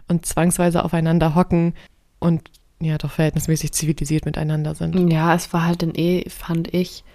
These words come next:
Speaker 2: ganz schlau gemacht, wie man es abgeschottet erlebt, weil die beiden eben auf diese Kranke getroffen sind und deswegen sich isolieren müssen und dann auch krank werden.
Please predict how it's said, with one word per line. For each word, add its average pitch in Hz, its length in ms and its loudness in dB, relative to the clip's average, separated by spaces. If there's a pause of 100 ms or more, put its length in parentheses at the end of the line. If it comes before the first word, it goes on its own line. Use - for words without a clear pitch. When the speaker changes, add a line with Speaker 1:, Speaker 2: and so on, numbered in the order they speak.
(440)
Speaker 2:
ganz 175 220 2
schlau 202 320 6
gemacht, 185 380 4 (380)
wie 185 100 -2
man 170 140 4
es - 140 -2
abgeschottet 165 560 -2
erlebt, 180 460 0
weil 151 500 2 (280)
die 170 100 -2
beiden 156 680 0
eben 160 260 -2
auf - 100 -6
diese 151 220 -6
Kranke 196 300 -2
getroffen 156 440 -4
sind 170 300 -2
und 156 100 -4
deswegen 156 360 -2
sich 151 180 -8
isolieren 156 400 -2
müssen 156 280 -2
und 156 120 -4
dann 156 100 -4
auch - 160 -2
krank 156 260 -4
werden. 160 220 -2